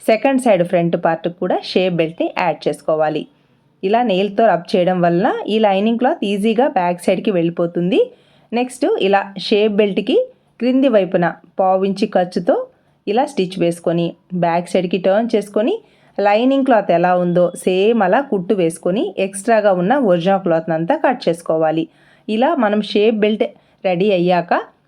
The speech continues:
రెండు షేప్ బెల్ట్స్ పొడవు కరెక్ట్గా ఉందా లేదా చూసుకోవాలి. ఇక్కడ కొంచెం హెచ్చు తగ్గులు వచ్చిందనుకోండి,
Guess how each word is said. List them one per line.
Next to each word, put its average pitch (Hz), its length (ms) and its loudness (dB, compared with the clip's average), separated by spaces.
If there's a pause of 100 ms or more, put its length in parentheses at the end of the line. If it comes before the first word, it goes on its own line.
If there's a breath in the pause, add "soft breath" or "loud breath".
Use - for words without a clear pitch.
(220)
రెండు 214 380 0
షేప్ 226 320 2
బెల్ట్స్ 214 300 0
పొడవు 214 420 2
కరెక్ట్గా 175 480 0
ఉందా 175 320 2
లేదా 170 320 2
చూసుకోవాలి. 165 680 0 (340 soft breath)
ఇక్కడ 240 280 0
కొంచెం 240 360 2
హెచ్చు 214 280 0
తగ్గులు 226 320 2
వచ్చిందనుకోండి, 170 720 -2